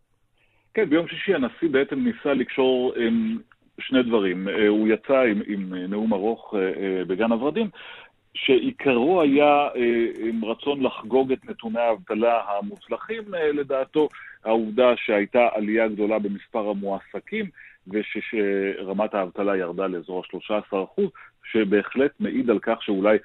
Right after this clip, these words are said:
עברנו את משבר הקורונה ואנחנו נכנסים לשלב של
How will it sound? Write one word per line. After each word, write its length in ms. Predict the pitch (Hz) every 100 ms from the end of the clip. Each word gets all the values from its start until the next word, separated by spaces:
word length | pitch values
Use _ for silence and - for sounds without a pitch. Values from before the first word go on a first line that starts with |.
| - -
עברנו 480 | 101 90 120 117
את 100 | 110
משבר 320 | 107 - 104 104
הקורונה 380 | - 107 123
ואנחנו 300 | 98 - -
נכנסים 420 | 98 - - - - - -
לשלב 460 | 98 - 101 101 92
של 400 | - - 107 107